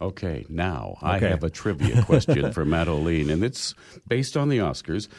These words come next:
Speaker 1: Some may wonder why Helen Hunt is the, in the supporting category
Speaker 2: Mm-hmm.
Speaker 1: rather than lead for the sessions. The Academy allows submissions to be determined by the artist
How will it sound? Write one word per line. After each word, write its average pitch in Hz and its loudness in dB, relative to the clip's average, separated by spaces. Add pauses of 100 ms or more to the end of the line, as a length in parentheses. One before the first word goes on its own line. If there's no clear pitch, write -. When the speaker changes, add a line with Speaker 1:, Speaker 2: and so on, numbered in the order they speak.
(340)
Speaker 1:
Some 180 2
may 170 4
wonder 135 2
why 120 2
Helen 117 2
Hunt 110 0
is 98 -4
the, 104 -2
in 117 2
the 98 0
supporting 120 -2
category 82 -2
Speaker 2:
Mm-hmm. 95 -2 (280)
Speaker 1:
rather 90 -2
than 85 -4
lead 104 0
for 90 -4
the 90 -4
sessions. 107 -6 (400)
The 113 2
Academy 160 0
allows 120 2
submissions 104 -2
to 92 -8
be 92 -2
determined 104 -4
by 87 -2
the 87 -4
artist 123 -2